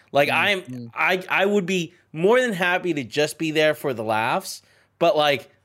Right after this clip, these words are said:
Speaker 1: I, I care now, and it's crazy to, like, I never thought I'd be into a D C show and, like, be like, "Oh, man, I really wanna find out what the hell's going on with these butterflies,"
Speaker 2: Yeah.
Speaker 1: you know, 'cause they're all over the place. Um,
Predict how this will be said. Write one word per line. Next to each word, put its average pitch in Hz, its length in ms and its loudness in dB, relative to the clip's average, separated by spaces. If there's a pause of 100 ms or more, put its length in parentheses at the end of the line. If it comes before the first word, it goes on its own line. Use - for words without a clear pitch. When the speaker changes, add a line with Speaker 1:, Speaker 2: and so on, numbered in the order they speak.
(120)
Speaker 1:
I, 156 300 0
I 180 160 0
care 247 300 2
now, 147 340 2
and 147 100 0
it's 165 200 -2
crazy 202 680 -4
to, 202 100 0
like, 180 280 2 (480)
I 165 220 0
never 165 420 2
thought 175 240 2
I'd 165 160 2
be 156 260 -4
into 151 280 -4
a 151 40 -2
D 135 280 -8
C 147 240 -10
show 131 500 0 (300)
and, 139 260 -2
like, 127 240 0
be 139 140 -4
like, 135 240 2
"Oh, - 160 -14
man, 113 240 -8
I 98 80 -6
really 123 440 0 (280)
wanna 117 160 -2
find 117 260 -4
out 120 160 0
what - 120 -14
the - 80 -16 (100)
hell's 147 240 2
going 165 180 -4
on 143 220 0
with 143 80 -10
these 139 100 -8
butterflies," 170 720 2 (520)
Speaker 2:
Yeah. 117 180 -6
Speaker 1:
you 147 80 -6
know, 135 180 0
'cause 170 180 -8
they're 160 140 4
all 247 200 4
over 285 180 4
the 151 80 -4
place. 107 380 -8 (840)
Um, 123 680 0